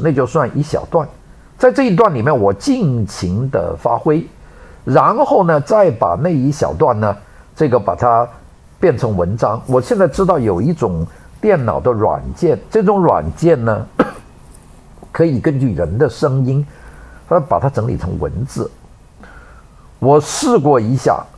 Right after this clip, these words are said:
那个还基本上意思能出来。当然，这个文字我们要自己，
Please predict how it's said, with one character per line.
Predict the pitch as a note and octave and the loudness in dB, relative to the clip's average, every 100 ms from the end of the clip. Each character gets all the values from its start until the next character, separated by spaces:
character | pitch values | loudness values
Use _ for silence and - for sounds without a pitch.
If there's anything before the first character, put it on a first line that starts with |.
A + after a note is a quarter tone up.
| - | -14
那 | D3 E3 G#3+ D3+ | -6 0 2 2
个 | C#3+ A#2+ A2+ | 2 4 4
还 | G#2+ F3 | 2 0
基 | - | 0
本 | C#4 | 0
上 | E3+ D#3 | 0 0
意 | F#3+ F#3+ | 0 -2
思 | - G#2 | -2 -2
能 | G2+ B2 | -2 -4
出 | - B2 | -2 -2
来。 | G#2 | 0
当 | D3+ | 0
然， | D#3 | 0
这 | D3 | 0
个 | B2+ | 0
文 | G2 A#2 | -2 -4
字 | - | -4
我 | G#2 E2 | -4 -4
们 | |
要 | A2+ G2 | -6 -6
自 | - A2 | -6 -8
己， | E2 D#2+ | -6 -8